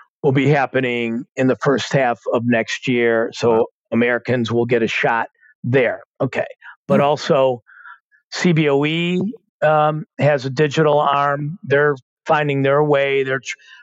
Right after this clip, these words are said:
Speaker 1: right now, they can't decide whether they're institutional or gonna have a retail product. So that'll be, I'm sure they'll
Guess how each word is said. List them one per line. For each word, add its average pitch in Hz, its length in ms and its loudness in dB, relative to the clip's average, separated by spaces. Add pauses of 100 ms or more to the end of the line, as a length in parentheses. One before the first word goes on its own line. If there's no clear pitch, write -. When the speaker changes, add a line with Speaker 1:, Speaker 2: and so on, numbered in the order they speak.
Speaker 1:
right 139 180 0
now, 131 280 0
they 131 120 -2
can't 131 240 -4
decide 139 320 -2
whether 123 300 0
they're 120 280 0
institutional 139 800 -2
or 123 140 0
gonna 120 160 -2
have 117 120 0
a 110 60 -2
retail 131 360 -2
product. 131 440 -2 (360)
So 135 120 -2
that'll 147 340 2
be, 139 360 -4 (280)
I'm 135 180 2
sure 143 260 0
they'll 131 320 0